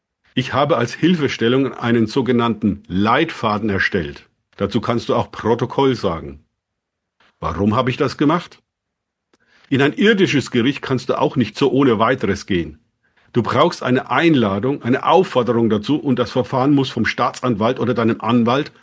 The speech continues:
vorbereitet werden. Alle Schritte des Verfahrens folgen einer bestimmten Ordnung, einem Ablauf.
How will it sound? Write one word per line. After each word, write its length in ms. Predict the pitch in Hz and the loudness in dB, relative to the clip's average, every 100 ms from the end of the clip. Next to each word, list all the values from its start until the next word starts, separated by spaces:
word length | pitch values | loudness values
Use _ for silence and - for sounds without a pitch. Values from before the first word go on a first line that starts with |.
| _ | _
vorbereitet 840 | - 170 202 139 104 95 98 - | 0 2 2 2 0 0 -2 -4
werden. 360 | 90 80 76 - _ _ _ _ _ _ _ _ _ - | -4 -4 -12 -18 _ _ _ _ _ _ _ _ _ 0
Alle 260 | 143 185 | 4 4
Schritte 320 | 180 135 156 | 2 0 0
des 160 | 139 131 | 0 -2
Verfahrens 440 | - 107 110 127 147 | -2 -2 0 0 -2
folgen 400 | - 123 147 151 | 0 2 2 0
einer 260 | 120 123 | 0 0
bestimmten 520 | 104 101 - 127 135 | -2 -4 -2 -2 0
Ordnung, 560 | 151 110 113 90 82 76 _ _ - | -2 -2 -2 -4 -10 -12 _ _ -4
einem 240 | 123 143 | 0 2
Ablauf. 720 | 143 143 110 87 78 - - | 2 0 0 -4 -4 -12 -20